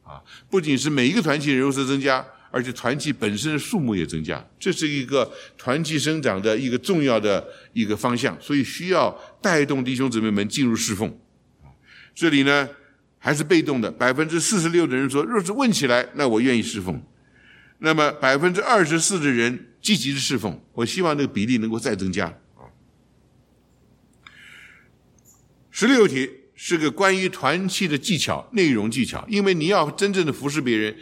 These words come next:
需要人能够听你，你需要你能够听人的话。这个答案呢，百分之二十三的人说我听得懂人的话啊，二十三的，二十七的人说听懂人的话，第二十三说呢，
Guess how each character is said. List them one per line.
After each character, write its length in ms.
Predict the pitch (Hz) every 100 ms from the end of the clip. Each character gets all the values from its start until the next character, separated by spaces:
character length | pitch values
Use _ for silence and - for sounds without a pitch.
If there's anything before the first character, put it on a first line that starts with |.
| -
需 160 | - 165
要 140 | 147
人 340 | 120 107 127 113
能 100 | 120
够 120 | 117
听 340 | 120 143 143
你， 180 | 104 80 -
你 100 | 110
需 160 | -
要 120 | 170 123
你 100 | 110
能 100 | 131
够 80 |
听 200 | 131 156
人 120 | 113 107
的 60 |
话。 240 | 117 131 - - - - - - - _
这 180 | - 185
个 60 | 156
答 140 | 131
案 200 | 151 156
呢， 180 | 135 123
百 200 | 117 120
分 160 | 135 160
之 40 |
二 140 | 165
十 100 | 135
三 200 | 135 147
的 80 | 147
人 120 | 135
说 140 | 120 127
我 140 | 117
听 200 | 113 175
得 60 | 170
懂 160 | 131
人 140 | 98 107
的 40 |
话 300 | 120 120 - - _ _
啊， 160 | - 71 - - -
二 120 | 170
十 120 | 156
三 180 | 156 170
的， 100 | 165 -
二 100 | 170
十 80 | 151
七 200 | 196 175
的 40 |
人 140 | 143
说 100 | 135
听 220 | 139 165 156
懂 160 | 113
人 100 | 95
的 80 | 113
话， 140 | 113
第 160 | 101 170
二 80 | 156
十 80 | 139
三 220 | 156 151
说 180 | 147 139
呢， 180 | 117